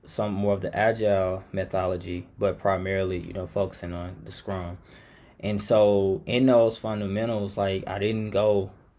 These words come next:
pursue a bunch of different certifications, although they have their place. Now, like, you know, I have a degree,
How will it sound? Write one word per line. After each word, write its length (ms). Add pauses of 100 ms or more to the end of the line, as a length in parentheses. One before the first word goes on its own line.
pursue 640 (140)
a 100
bunch 260
of 60
different 240
certifications, 800 (460)
although 260
they 120
have 200
their 120
place. 640
Now, 260 (320)
like, 280
you 60
know, 80
I 40
have 120
a 40
degree, 640